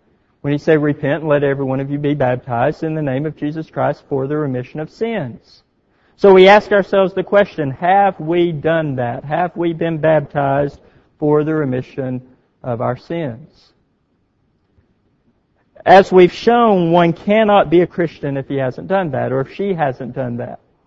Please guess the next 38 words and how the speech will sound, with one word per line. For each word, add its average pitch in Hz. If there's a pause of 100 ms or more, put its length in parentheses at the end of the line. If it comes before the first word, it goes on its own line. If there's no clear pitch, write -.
(800)
And 170
so 196
that's 240
pretty 202
simple. 151
We, 180
we 180
should 185
know 165
whether 160
or 156
not 151
we've 147
been 139
baptized 135
for 139
the 127
remission 120
of 123
our 147
sins 208
or 135
not. 120 (280)
Now, 165
if 175
we've 165
been 160
baptized 156
for 147
some 143
other 214
reason, 170
not 202
for 180
the 156
remission 143
of 131
sins, 156